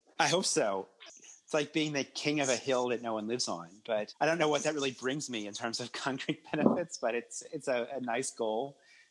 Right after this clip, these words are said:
You know, you mentioned, is this gonna be a book? I would like it to be a book or maybe two or three books, but I don't have a plan for that concretely. Like, a book about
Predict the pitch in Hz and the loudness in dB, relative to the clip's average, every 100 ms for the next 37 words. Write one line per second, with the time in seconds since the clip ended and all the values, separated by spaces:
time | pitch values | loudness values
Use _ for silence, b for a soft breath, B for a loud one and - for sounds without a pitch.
0 | _ 147 147 160 170 190 180 165 156 165 | _ 0 2 2 2 2 2 2 0 0
1 | 180 156 147 123 123 127 104 - 160 185 | 2 2 2 2 2 2 2 -2 -2 0
2 | 165 147 151 190 190 - 143 139 143 165 | -2 0 0 0 -2 -2 -6 -4 -2 0
3 | 143 165 139 113 - - 135 123 123 - | -2 0 0 0 -4 -6 0 0 0 -4
4 | 135 131 151 151 139 - 135 139 139 131 | -6 -4 -6 -2 -2 -2 -4 -2 0 -2
5 | - - - - - 147 143 165 170 165 | -2 -8 -8 -12 -2 2 4 4 4 2
6 | - 135 123 131 123 95 90 - 104 - | 4 4 4 4 4 4 2 0 -2 -2
7 | - 107 110 95 87 104 95 - B B | -4 -4 -2 -4 0 0 0 -4 B B
8 | - 143 143 165 185 143 131 127 | -6 -4 0 0 0 0 2 2